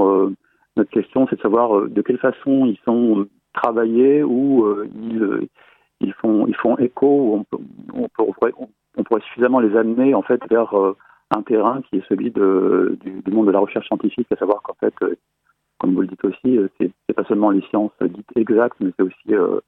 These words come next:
les sciences humaines et sociales. Voilà, donc c'est vraiment une mise en dialogue, une mise en relation, euh, de deux mondes qui sont, euh, celui de, du cinéma et,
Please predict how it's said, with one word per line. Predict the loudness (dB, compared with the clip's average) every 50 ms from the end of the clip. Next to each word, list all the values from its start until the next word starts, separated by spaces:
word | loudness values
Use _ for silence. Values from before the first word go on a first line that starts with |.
| _ _ -20 _ _ _ _ _ _ -6
les | -4 -4 -2
sciences | 0 -2 -2 -2 0
humaines | 0 0 2 2
et | 0
sociales. | 0 -2 -4 0 0 0 0 0 0 -4 -6 -8 -8 -14 _ _ _ _ _ _
Voilà, | -2 0 2
donc | 2 2 0 -2 -2
c'est | 0
vraiment | 2 2 2 0 0
une | 0 0 0
mise | 0 0
en | 2
dialogue, | 2 2 4 4 2 2 0
une | -2 -2 -2
mise | -2 0
en | 0 2 2
relation, | 2 2 2 0 -2 -6 -4 -2 0 0 2 2 2 2
euh, | 0 0 _ _ _ _ _ _ _ _ _ _ 0
de | 2 2 2 4
deux | 2 2 2
mondes | 4 4 4 4 4 4 4 4 2 0
qui | -2 _ -4
sont, | -2 -2 0 0 2 0 0
euh, | -2 _ _
celui | -10 -10 -8 -2
de, | -2 -2 -2 -2 -4 -6
du | -14 -12 -6 -6 -6 -6 -6 -4
cinéma | 0 0 2 2 2 2 2 2 2
et, | 2 2 2 0 0 -2 -2 -4 -4 -6